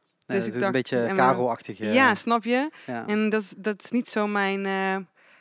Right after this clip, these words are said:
Speaker 1: mijn ding of zo. En, en ook omdat iemand zo al heet, dus ik dacht, eh,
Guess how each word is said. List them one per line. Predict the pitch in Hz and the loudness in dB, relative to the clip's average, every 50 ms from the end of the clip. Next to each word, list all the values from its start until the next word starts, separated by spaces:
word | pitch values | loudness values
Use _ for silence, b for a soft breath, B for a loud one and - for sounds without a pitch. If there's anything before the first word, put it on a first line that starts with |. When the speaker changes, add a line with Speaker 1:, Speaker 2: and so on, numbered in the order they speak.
| b b - | b b -10
Speaker 1:
mijn | - 196 196 196 196 196 | -4 -2 0 0 0 2
ding | 185 214 233 247 | 2 2 2 2
of | 240 - | 0 -2
zo. | - - 226 233 247 262 247 B B B B B B | 0 0 2 2 2 2 -2 B B B B B B
En, | - 202 202 202 202 202 - - | -4 -2 -2 0 -2 -4 -6 -4
en | 185 202 202 214 208 - - | -2 -2 -2 -2 -4 -8 -4
ook | - 214 208 - | -4 -4 -2 -2
omdat | 196 190 180 - | -4 -6 -4 -4
iemand | 180 185 185 185 175 | -6 -6 -6 -6 -6
zo | - 190 185 | -6 -4 -4
al | 180 180 | -4 -4
heet, | 170 196 202 226 | -4 -4 -4 -4
dus | - 208 185 | -6 -10 -12
ik | 185 170 | -12 -10
dacht, | 190 185 180 - - - | -8 -10 -10 -10 -10 -8
eh, | 185 180 180 | -6 -6 -4